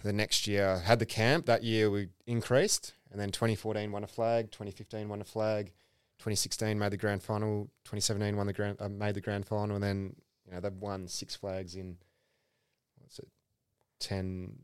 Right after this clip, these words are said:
ten years or five in ten years. So I feel like that was the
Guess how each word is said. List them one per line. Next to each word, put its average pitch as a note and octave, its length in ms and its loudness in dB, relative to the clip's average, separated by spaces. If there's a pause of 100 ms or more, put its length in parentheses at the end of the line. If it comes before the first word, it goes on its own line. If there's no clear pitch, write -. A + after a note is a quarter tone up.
(120)
ten G2 240 -6
years A#2+ 240 -4
or F#2 100 -6
five G2 360 0
in F2+ 140 -4
ten F#2+ 240 -2
years. F#2+ 280 -4
So F#2+ 320 -2 (220)
I F2+ 40 -20 (100)
feel A2 100 -2
like G2+ 120 -2
that G#2 180 2
was F#2 140 0
the G2 260 0